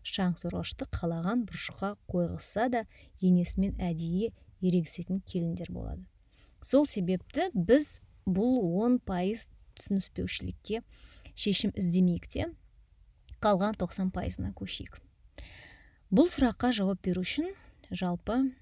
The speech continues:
м, адам психологиясы мен,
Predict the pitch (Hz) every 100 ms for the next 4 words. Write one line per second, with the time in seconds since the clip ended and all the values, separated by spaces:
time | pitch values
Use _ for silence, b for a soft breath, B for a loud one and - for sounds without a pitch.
0 | - 185 180 180 180 190 185 185 175 180
1 | 190 - - - 277 262 247 247 233 233
2 | 233